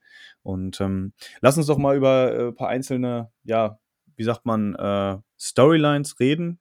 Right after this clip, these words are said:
dieses Spiels. Äh, ich denke, die größte Story, was in dem Spiel stattgefunden hat, habt ihr gerade schon angesprochen.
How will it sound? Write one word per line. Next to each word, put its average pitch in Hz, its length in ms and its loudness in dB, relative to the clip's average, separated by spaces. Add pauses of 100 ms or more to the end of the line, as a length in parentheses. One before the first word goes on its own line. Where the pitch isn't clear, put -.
dieses 143 220 -4
Spiels. 156 480 0 (480)
Äh, 117 100 2
ich 113 80 0
denke, 131 240 4
die 117 340 0
größte 120 500 -2
Story, 123 600 2 (220)
was 113 200 -4
in 120 40 -4
dem 117 120 -2
Spiel 117 200 -4
stattgefunden 123 480 -2
hat, 117 80 -2
habt - 140 -4
ihr 117 80 -2
gerade 117 220 2
schon 113 200 -2
angesprochen. 127 720 0